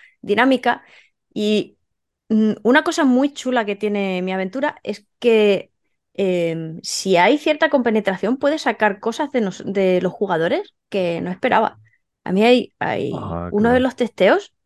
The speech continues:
Speaker 1: me dejó con la boca abierta con cómo reaccionó u-,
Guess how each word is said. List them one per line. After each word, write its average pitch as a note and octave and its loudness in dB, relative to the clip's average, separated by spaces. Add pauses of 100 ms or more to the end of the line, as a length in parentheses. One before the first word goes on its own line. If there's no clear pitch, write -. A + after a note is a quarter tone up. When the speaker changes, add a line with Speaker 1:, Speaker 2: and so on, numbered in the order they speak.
Speaker 1:
me G3+ 2
dejó F3 0
con A#3 0
la C4 4
boca G3+ -2
abierta G3 -2
con F3+ -6
cómo E3+ -6
reaccionó G3 -2 (160)
u-, - -10